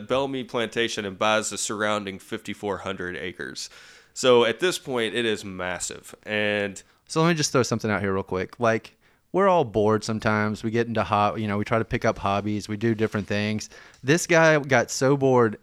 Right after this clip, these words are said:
Speaker 2: and had so much money and land, his hobby was just to start racing horses and find people to ride these horses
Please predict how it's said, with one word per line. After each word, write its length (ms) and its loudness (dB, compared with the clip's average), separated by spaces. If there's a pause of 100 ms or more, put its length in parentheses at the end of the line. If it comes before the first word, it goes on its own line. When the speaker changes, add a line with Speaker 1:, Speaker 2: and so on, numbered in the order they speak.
(120)
Speaker 2:
and 240 -2
had 220 -2
so 200 0
much 220 0
money 340 0
and 140 -2
land, 380 -2
his 160 -4
hobby 280 0
was 240 -4
just 360 -4
to 340 0
start 360 2
racing 420 0
horses 480 0
and 120 -2
find 300 0
people 320 -2
to 160 -4
ride 360 0
these 180 -6
horses 560 -6